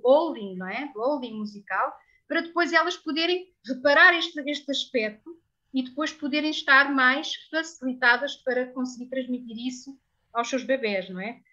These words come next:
Estas mães eram mães, eram mãe-, mães bebés, não é? Eram mães que precisavam muito, eh, muitas vezes, quando elas, eu cantava e elas ficavam em posição fetal. No sentido de,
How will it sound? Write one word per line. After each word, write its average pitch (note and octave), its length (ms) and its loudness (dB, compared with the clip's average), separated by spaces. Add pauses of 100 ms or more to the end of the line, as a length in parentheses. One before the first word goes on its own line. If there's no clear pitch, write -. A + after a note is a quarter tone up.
(260)
Estas B3+ 320 0
mães C#4+ 320 2
eram D4+ 140 2
mães, D4+ 300 2
eram C#4+ 160 2
mãe-, D4 240 4
mães D#4 200 2
bebés, B3 440 2 (480)
não G3 100 -12
é? A#3+ 180 -8
Eram A#3 100 -6
mães C4+ 260 2
que - 120 -10
precisavam C#4+ 480 4
muito, D#4+ 600 0 (440)
eh, A#3+ 240 -2
muitas C#4 320 4
vezes, E4 240 0
quando D4+ 180 -2
elas, D#4+ 240 4 (420)
eu C#4 140 -2
cantava C#4+ 640 8
e D4+ 80 -2
elas E4 200 4
ficavam E4 320 2
em D#4+ 100 -2
posição D#4 320 -2
fetal. C4 480 4 (1400)
No B3+ 80 -4
sentido D#4 560 4
de, D#4+ 80 0